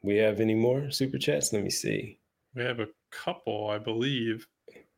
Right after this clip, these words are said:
Speaker 2: Tone Cut. Oh, no, here we go. Here's another one.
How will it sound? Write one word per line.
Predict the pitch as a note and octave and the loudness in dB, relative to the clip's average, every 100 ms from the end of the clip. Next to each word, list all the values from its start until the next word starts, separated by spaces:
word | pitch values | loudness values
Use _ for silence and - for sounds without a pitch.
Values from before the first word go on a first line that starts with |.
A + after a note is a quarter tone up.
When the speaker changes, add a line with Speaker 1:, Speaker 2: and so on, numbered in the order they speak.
| _ - | _ -2
Speaker 2:
Tone | - E3+ F3+ | 2 4 2
Cut. | - D3+ C#3+ D3 | 2 2 2 2
Oh, | C3+ B2+ | 2 4
no, | A#2+ A2 | 4 4
here | C3 | 4
we | A2+ | 2
go. | G#2+ | 2
Here's | B2+ A#2+ | 0 0
another | G#2+ G#2 G#2 | 0 0 -2
one. | G#2+ | -2